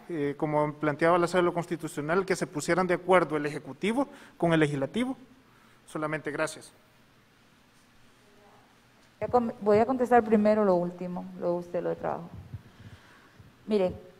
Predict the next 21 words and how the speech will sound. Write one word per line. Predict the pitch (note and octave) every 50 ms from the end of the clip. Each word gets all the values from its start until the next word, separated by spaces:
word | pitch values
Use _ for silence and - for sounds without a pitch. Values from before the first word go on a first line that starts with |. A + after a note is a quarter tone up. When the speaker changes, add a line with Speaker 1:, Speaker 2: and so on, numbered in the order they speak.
| - - _ _ _ _ -
Speaker 2:
este | G#3+ - - A#3+
gobierno, | A#3+ B3 A#3 G#3 G3 F#3+ F#3 F#3+ G3+ A3 A#3 A#3+ B3 C4 C4 B3 A#3+ - - - _ _ _ _ _ _ _ _ _ _ _ _ _ _ _ _ _
el | - -
gobierno | - E3 D#3 D#3+ E3+ F#3 A3 C4+ C#4 A#3+ G3+
del | F3 E3 D#3+
presidente | - E3 E3 D#3+ - F3+ D#3+ E3 F#3 F#3 - G3+
Bukele, | F3 E3 D#3+ - - F3 F3+ F#3+ G#3+ A#3 A#3 A#3+ A#3+ A#3 - - - - _ _ _ _ _ _ _ -
ha | G3
manifestado | G3+ G3+ G#3+ G#3 G#3 G3 - F#3+ F3 - - - F3+ E3+ F3 G3 G#3+ A#3 A#3+ A#3+ A#3
su | G#3+ - G#3+
voluntad | F#3+ F3+ F#3 F3+ F3+ F3 E3 - E3+ F3 F#3
de | F#3+ G3+ F#3
diálogo | E3 E3 E3 D#3+ D#3+ E3+ G3 A3+ A3+ A3+ A3 A3 G#3+
desde | G3+ G3 F3 F#3+ F#3+
el | F3+
primer | - E3 E3+ F3 E3 E3+ F#3 F#3+ F#3 E3
día | E3 F#3 G3 G3+ G3+ G3+ G3 G3 F#3+ F#3 F#3+ - - _ - _ _
que | F3+ F#3 F#3 F#3+ - - - - _ _ _ _ _ _ _
comenzó | - F3+ E3 D#3 D#3 D3 - - F#3 F3 E3+
su | E3+ -
ejercicio. | D#3+ D3 D#3 C#3+ - - - C3+ - - - -